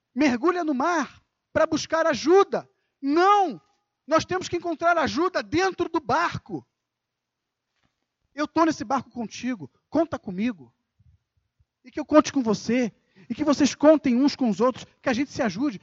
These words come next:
que a gente se auxilie. Nós estamos no mesmo barco, nós fazemos parte desse projeto e temos que ajudar, fortalecer e suportar uns aos outros. Porque se tiver um furinho no barco, o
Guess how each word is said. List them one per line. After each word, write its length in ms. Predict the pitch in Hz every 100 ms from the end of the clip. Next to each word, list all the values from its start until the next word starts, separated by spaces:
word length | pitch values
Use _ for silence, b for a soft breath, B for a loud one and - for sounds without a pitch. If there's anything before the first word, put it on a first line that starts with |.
| b
que 80 | 254
a 60 | 190
gente 240 | 247 -
se 80 | -
auxilie. 800 | 262 - 254 180 208 294 294 180 B 202
Nós 200 | 262 214
estamos 340 | - 277 233
no 60 | 226
mesmo 320 | 233 247 202
barco, 440 | 170 220 - 175 B B
nós 140 | 220
fazemos 360 | - 202 262 -
parte 300 | - 220 226
desse 240 | 254 294
projeto 680 | 226 254 240 196 285 302 196 B B
e 280 | 247 285 311
temos 300 | - 349 359
que 100 | -
ajudar, 500 | 320 277 226 320 277
fortalecer 640 | 196 285 311 302 - 339 294
e 60 |
suportar 640 | - 359 285 - 359 349 B B
uns 200 | 349 359
aos 240 | 349 269 262
outros. 480 | 392 - 247 - - _ _ _ _ -
Porque 220 | 359 381
se 100 | 339
tiver 260 | 320 311 330
um 140 | 403
furinho 540 | - 349 330 392 370 311
no 100 | 262
barco, 500 | 311 302 - -
o 60 | 147